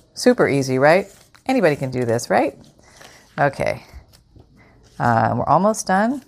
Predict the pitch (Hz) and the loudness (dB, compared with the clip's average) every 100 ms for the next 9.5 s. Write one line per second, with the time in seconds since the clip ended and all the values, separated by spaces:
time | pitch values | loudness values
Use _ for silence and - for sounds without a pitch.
0 | - - - - - - - _ - 170 | -16 -12 -12 -12 -10 -12 -14 _ -12 -10
1 | - - - - 85 - - - _ - | -8 -10 -12 -6 -6 -4 -8 -10 _ -20
2 | - - _ 170 170 151 123 120 127 95 | -20 -20 _ -4 -2 -2 2 2 4 2
3 | - - - _ _ _ _ _ _ _ | -2 -12 -20 _ _ _ _ _ _ _
4 | - 123 104 73 - - - - - - | -4 0 0 -2 -10 -20 -20 -20 -10 -2
5 | 160 - - - 135 180 190 156 139 117 | -2 -2 -6 -6 2 4 4 4 2 0
6 | 110 - 143 175 214 214 170 165 - 147 | -2 -6 -8 -6 0 2 2 0 -4 -6
7 | 147 131 - 170 180 156 - 107 92 156 | -4 -4 -2 -2 0 -4 -2 -4 -4 -4
8 | 151 117 123 113 120 214 220 220 196 180 | -2 -2 -4 -6 -2 0 2 4 4 2
9 | 156 123 156 294 | -4 -2 -2 -2